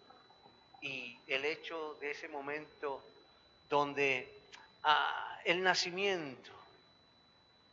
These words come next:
el nacimiento es algo tremendo, es algo que duele, tanto le duele a la, a la, a la mamita como también le duele al bebé,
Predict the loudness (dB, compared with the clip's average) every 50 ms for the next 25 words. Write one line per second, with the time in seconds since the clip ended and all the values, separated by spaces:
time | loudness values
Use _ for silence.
0 | _ _ _ _ _ -10 -4 -2 0 0 0 0 -2 0 2 2 0 0 -2 -6
1 | -4 0 4 4 4 4 4 2 2 2 2 0 -2 -8 -16 -20 -20 -20 -20 _
2 | _ _ _ -4 0 0 2 4 4 4 4 2 -2 -4 -4 -4 -4 -4 -4 0
3 | 2 2 2 2 2 0 0 0 -2 -4 -12 -20 -20 -20 -20 _ _ -4 -2 0
4 | 4 6 8 8 8 8 6 2 -2 -2 -4 -6 -2 2 2 2 2 2 -2 -2
5 | 0 0 2 2 4 6 8 8 8 8 8 8 8 8 8 8 6 2 0 0
6 | 0 2 4 4 4 2 2 2 2 4 2 2 0 0 -4 -2 0 2 2 2
7 | 2 -2 -6 -6 -6 -4 -2 -4 -2 -2 -4 -4 -4 -4 -2 -2 -2 -2 0 0
8 | -2 -2 -2 -4 -4 -4 0 2 2 2 2 0 -4 -8 -12